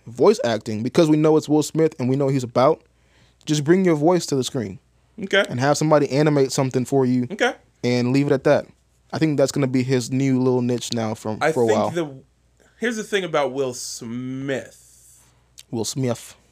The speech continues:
Speaker 2: Will Smith, m-, and I'll say this about Denzel, too.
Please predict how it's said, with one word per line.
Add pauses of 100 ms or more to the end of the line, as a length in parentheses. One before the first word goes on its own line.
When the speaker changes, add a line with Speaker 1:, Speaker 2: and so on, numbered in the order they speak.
Speaker 2:
Will
Smith, (1400)
m-, (640)
and
I'll
say
this
about
Denzel,
too.